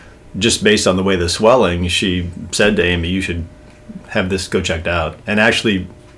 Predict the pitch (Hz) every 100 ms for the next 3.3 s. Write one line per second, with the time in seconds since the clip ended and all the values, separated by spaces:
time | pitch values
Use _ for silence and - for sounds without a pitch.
0 | - 104 101 95 104 95 98 92 98 95
1 | 95 90 87 - 110 98 101 107 104 90
2 | 92 90 87 85 - 85 98 95 95 95
3 | 113 -